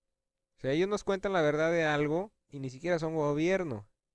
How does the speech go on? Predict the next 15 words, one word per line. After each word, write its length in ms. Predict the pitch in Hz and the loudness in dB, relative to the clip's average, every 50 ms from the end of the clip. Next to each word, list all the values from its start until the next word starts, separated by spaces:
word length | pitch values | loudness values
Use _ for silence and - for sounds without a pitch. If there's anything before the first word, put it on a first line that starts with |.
| _ _ _ _ _ _ _ _ _ _ _ _ _ _ | _ _ _ _ _ _ _ _ _ _ _ _ _ _
Ahí 360 | - - 127 135 139 165 202 226 | -6 -2 0 0 2 4 4 4
es 140 | 226 - | 2 2
como 240 | - 190 175 147 123 | -2 -6 -6 -6 -6
plasman 420 | - - 135 135 135 139 139 139 131 | -4 -2 0 0 0 0 -2 -4 -4
las 120 | 120 - | -6 -6
cosas, 320 | - - 175 165 156 127 | -4 -2 -2 -2 -2 -4
a 100 | 123 110 | -4 -6
través 280 | 101 - 113 113 120 131 | -4 -4 -2 -2 -2 -2
de 80 | 147 147 | -2 -2
las 120 | 131 - | -4 -4
películas, 600 | - - 110 107 120 160 180 - 156 123 107 101 | -4 -6 -6 -4 -4 -6 -6 -6 -4 -4 -4 -4
lo 100 | 104 110 107 | -4 -6 -6
que 140 | - 117 117 | -4 -4 -4
ellos 240 | 123 156 180 165 | -2 -2 -4 -2
saben, 400 | - 160 151 143 139 151 185 214 | 0 0 2 2 2 0 -2 -6